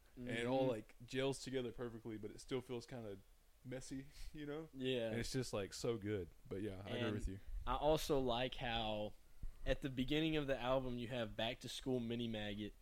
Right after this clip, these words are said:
Speaker 1: Mm-hmm.
Speaker 2: and then they end it out, they round it all out with "Pink Maggot," which that might be on Certain Days, my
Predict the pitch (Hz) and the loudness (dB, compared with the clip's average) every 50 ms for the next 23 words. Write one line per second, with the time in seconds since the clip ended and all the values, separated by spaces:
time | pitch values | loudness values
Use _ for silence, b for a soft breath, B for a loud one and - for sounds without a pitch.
0 | - - 131 117 110 107 110 127 127 127 127 127 127 127 123 123 120 123 127 131 | -4 -2 0 0 0 0 2 2 4 4 4 4 2 2 0 -2 0 0 0 0
1 | 131 - - 143 147 156 156 151 147 135 127 131 131 127 123 117 110 - 120 120 | 0 -2 0 0 2 2 2 2 2 4 6 6 6 6 4 2 2 2 2 2
2 | 120 120 127 131 139 147 147 147 139 135 135 131 131 127 127 120 123 107 110 117 | 4 4 4 6 6 4 2 2 2 2 2 2 2 0 0 0 -2 -4 -4 -8
3 | - - - - 147 160 151 139 131 131 131 131 123 127 123 120 131 135 127 123 | -8 -4 -2 0 0 0 0 0 2 2 2 2 2 0 0 0 0 0 2 0
4 | 120 - - B B B B B B B B B B - - - - - - - | 0 -4 -10 B B B B B B B B B B -20 -20 -18 -18 -16 -14 -14
5 | 110 107 113 127 147 175 180 151 151 139 131 131 131 131 143 151 160 156 - 143 | -12 2 4 6 6 6 6 4 2 -2 -2 0 0 0 0 0 0 -2 -2 -2
6 | 127 127 135 139 139 139 131 120 107 95 90 - - - _ - - 123 123 127 | 0 4 6 6 6 6 6 4 0 -2 -6 -10 -14 -20 _ -4 -2 0 0 0
7 | 123 - - - 143 147 165 170 165 156 151 143 139 135 127 117 110 104 107 113 | 0 -2 2 4 6 6 6 6 4 2 4 4 4 4 4 2 2 0 0 -2
8 | 110 113 | -2 -4